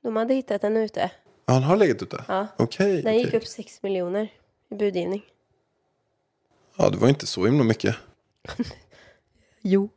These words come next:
Speaker 1: det var väl ganska mycket.
Speaker 2: Jo, men om man jämför med den där tomten som låg ute, den där, eh,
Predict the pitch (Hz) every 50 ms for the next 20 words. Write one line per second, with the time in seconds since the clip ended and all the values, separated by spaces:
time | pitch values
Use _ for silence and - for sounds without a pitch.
0 | _ - - 190 185 185 196 214 220 208 190 180 185 - - - 175 185 190 -
1 | - - - - 120 127 123 123 117 113 110 113 110 113 110 107 104 - 107 104
2 | 104 101 98 98 - - 135 139 147 143 - 113 104 - 110 101 101 98 101 98
3 | 92 - - 95 95 95 92 92 90 90 90 87